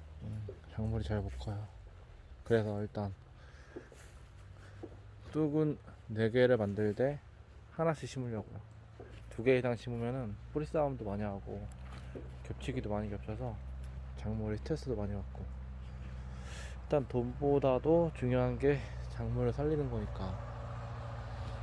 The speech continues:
살려서 끝까지 가져가야지 되거든요. 그리고 오늘은, 어, 어제 저녁 때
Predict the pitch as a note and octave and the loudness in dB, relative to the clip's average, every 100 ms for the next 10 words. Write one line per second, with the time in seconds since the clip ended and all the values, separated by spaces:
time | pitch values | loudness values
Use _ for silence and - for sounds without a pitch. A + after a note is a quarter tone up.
0 | - - - - C#3+ B2+ B2+ - C#3+ C3+ | -4 -4 -2 2 4 4 0 2 2 4
1 | G#2+ G#2+ G#2+ G2+ G2 G2 - - - - | 2 2 4 4 2 0 0 0 2 2
2 | - - G#2 G2 F2+ - - - - - | 2 4 4 4 4 2 2 0 0 0
3 | - - - - - - - - - - | 2 4 4 4 4 6 6 4 4 4
4 | - - - - - - - - - - | 4 2 2 2 2 2 2 2 2 2
5 | - - - - - D3 C3+ C#3 D3 D3+ | 2 2 2 2 4 6 8 10 10 10
6 | D3 C#3+ C3+ G#2+ - - - - - A#2+ | 10 10 8 4 -2 -2 0 0 0 2
7 | A2+ A2+ A2 A#2+ C#3 C3 B2 - A#2+ G#2+ | 6 8 8 10 12 12 8 6 4 4
8 | - A#2 A2+ A2 | 6 6 8 4